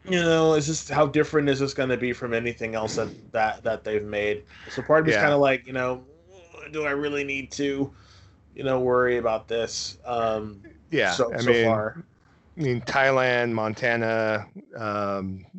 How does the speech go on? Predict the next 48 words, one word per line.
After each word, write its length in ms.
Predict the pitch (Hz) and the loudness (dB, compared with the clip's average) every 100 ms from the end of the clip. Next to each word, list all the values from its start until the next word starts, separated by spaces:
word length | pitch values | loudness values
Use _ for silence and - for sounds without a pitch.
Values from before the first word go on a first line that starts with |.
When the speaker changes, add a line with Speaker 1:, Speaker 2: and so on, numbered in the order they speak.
| 196 _ _ | -20 _ _
Speaker 2:
the, 380 | - 107 98 98 | -12 -8 -6 -4
uh, 100 | 104 123 | -4 0
ancient 380 | 135 - 139 - | -2 0 -4 -2
ages 480 | 120 123 123 123 113 | 0 2 2 0 -2
with 220 | 107 - | -6 -6
Far 260 | - 123 120 | -6 -2 -2
Cry 280 | - 147 | 0 0
Primal, 580 | 131 - 113 120 127 117 | 0 0 -2 0 0 0
and 120 | 107 | -2
now 240 | 104 107 107 | -2 0 0
Speaker 1:
Primal. 520 | 110 117 113 113 110 - _ | 0 0 0 0 -2 -12 _
So 360 | - 104 110 110 | -6 0 2 0
Speaker 2:
yeah, 360 | 135 123 117 120 | 0 0 2 2
this 240 | 127 127 | 0 0
is 180 | 123 110 | -4 0
like 220 | 117 113 | 0 0
Far 180 | - 120 | -4 -4
Cry 240 | - 117 | -2 -4
Cuba, 420 | - - 120 95 | -6 -8 -8 -6
basically. 500 | 85 92 95 143 127 - - | -8 -6 -8 -8 -10 -8 -8
<laughs> 60 | |
So 200 | - - - 247 | -6 -4 -2 2
Speaker 1:
Yeah, 340 | 233 170 127 - | 4 6 4 0
Speaker 2:
we're 60 | |
Speaker 1:
exactly. 440 | - 277 294 - 127 | -4 -4 -4 0 2
And 100 | 160 | 2
I'm 120 | 139 | 2
so, 160 | - 156 | -2 -4
so 200 | - 170 | -2 -2
I'm 80 | 180 | -2
just 160 | 202 | -4
trying 220 | - 220 | -4 -2
to, 280 | 214 190 - | 0 0 -4
so 200 | - 165 | -6 -4
again, 340 | 143 170 175 151 | -2 -2 -2 -2
I'm 100 | 135 | -4
trying 220 | 131 123 | -8 -12
to 60 | - | -10
say, 140 | 139 | -8
like, 240 | 127 123 | -6 -6
you 60 | 117 | -8
know, 160 | 117 120 | -6 -2
okay, 560 | 151 - 101 95 95 - | -2 -2 0 0 -2 -6
you 100 | 113 | -4
know, 140 | 107 | -4
how, 380 | 120 131 135 - | 0 2 2 0
how, 500 | - 123 123 120 110 - | -2 2 2 0 -2 -10
how, 320 | - 123 | -2 0